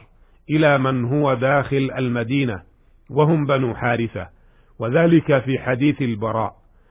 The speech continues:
والآتي إليهم بذلك عباد بن بشر أو ابن نهيك، ووصل الخبر وقت الصبح إلى من هو خارج المدينة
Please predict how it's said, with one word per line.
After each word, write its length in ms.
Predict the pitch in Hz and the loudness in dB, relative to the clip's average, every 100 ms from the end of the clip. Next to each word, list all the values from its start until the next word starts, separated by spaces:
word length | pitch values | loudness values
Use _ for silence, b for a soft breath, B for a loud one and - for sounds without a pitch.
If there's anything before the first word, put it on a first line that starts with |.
| _ _ | _ _
والآتي 840 | 104 120 117 156 160 156 143 127 | -4 -4 0 2 2 2 -2 0
إليهم 400 | 135 143 139 135 | 0 2 2 0
بذلك 600 | 120 123 135 147 160 - - _ _ _ _ | 0 0 2 2 2 -2 -12 _ _ _ _
عباد 520 | - 120 110 127 147 135 | -4 -4 0 4 6 4
بن 280 | 127 127 | 0 -2
بشر 320 | 120 156 - 135 - _ _ - | 0 -2 -2 -14 -16 _ _ 0
أو 220 | 143 156 | 2 4
ابن 280 | 131 135 131 | 0 -2 -2
نهيك، 440 | 117 113 135 107 - - _ _ _ _ _ _ _ _ _ _ | -2 0 -2 -2 -12 -20 _ _ _ _ _ _ _ _ _ _
ووصل 440 | 113 156 185 180 | 2 4 6 4
الخبر 560 | 156 135 165 147 143 87 85 _ _ _ _ _ _ - | 4 2 0 2 0 -2 -14 _ _ _ _ _ _ -6
وقت 300 | 151 - 160 | -6 -2 -4
الصبح 580 | 139 - 170 143 - - | -4 -2 -2 -2 -10 -10
إلى 260 | 147 151 151 | -2 2 4
من 220 | 139 135 | 4 0
هو 260 | 127 143 139 | 0 2 2
خارج 480 | 139 151 151 143 123 - - | 2 4 4 2 -2 -12 -4
المدينة 680 | 131 120 117 143 135 107 | -2 -2 0 0 0 -2